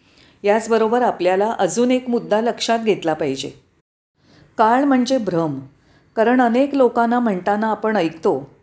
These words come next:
"टाइम पास, काळ सरतोय." काही जण म्हणतायत, "चाललंय." काळ सरतोय असं जे तुम्ही म्हणता तोच तुमचा भ्रम आहे. वास्तविक काळ पुढे जात नाही, तुम्ही पुढे जाता. वेळ नित्य आहे,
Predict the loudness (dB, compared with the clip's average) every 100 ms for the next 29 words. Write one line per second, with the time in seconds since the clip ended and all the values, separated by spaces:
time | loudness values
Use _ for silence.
0 | _ 0 2 2 0 -2 -2 -2 -4 -6
1 | -8 -14 _ _ -2 0 0 0 0 0
2 | -4 -4 -6 _ _ _ _ _ 0 2
3 | 2 2 0 -2 -2 -4 -4 -4 -2 0
4 | 0 -2 -4 -14 _ _ _ _ 0 2
5 | 2 2 0 2 2 4 2 0 0 0
6 | 0 0 0 0 0 -2 -2 -2 -2 -6
7 | _ _ -2 0 0 0 0 0 0 2
8 | 2 2 0 -6 -12 _ _ _ _ _
9 | -2 0 0 2 0 0 -4 -2 -2 -2
10 | 2 2 2 0 -2 -4 -6 -6 -12 _
11 | _ _ 0 0 0 2 2 2 0 -4
12 | -10 -14 _ _ _ _ 0 4 4 2
13 | 0 -2 -2 0 0 -4